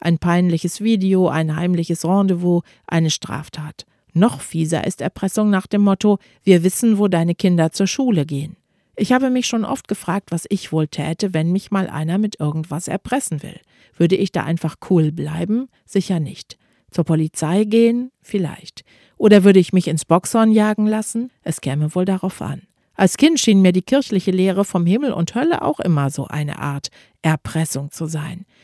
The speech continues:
Entweder du bist brav oder. Und es ist ja auch keine Frage, dass die Kirche zu gewissen Zeiten gern mal mit dem Höllenfeuer gedroht hat, um ihre Macht zu erhalten.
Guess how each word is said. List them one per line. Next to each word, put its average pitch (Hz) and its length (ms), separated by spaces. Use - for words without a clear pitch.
Entweder 208 440
du 180 100
bist 170 240
brav 233 440
oder. 180 380
Und 196 140
es 175 160
ist - 180
ja - 140
auch - 140
keine 165 240
Frage, - 500
dass 185 160
die 185 120
Kirche 247 360
zu 190 160
gewissen 190 420
Zeiten 180 420
gern 269 280
mal 160 160
mit 160 200
dem 156 180
Höllenfeuer 151 580
gedroht 151 500
hat, 151 240
um 170 140
ihre 160 260
Macht 208 280
zu - 80
erhalten. 151 580